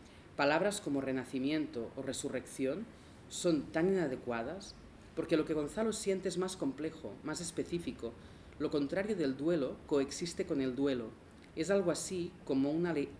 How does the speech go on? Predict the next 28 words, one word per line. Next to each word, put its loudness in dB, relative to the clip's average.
alegría 2
elegíaca. -2
Por 2
lo 6
demás, 2
es 4
él 4
quien 2
acaba 0
de 0
reaparecer, -2
aunque 0
tienda 4
a -2
pensarlo -2
a 2
la 2
inversa, -2
como 4
si 0
Vicente 0
fuera 2
el 4
recién 0
llegado. -2
Vicente 2
siempre 0
estuvo. 0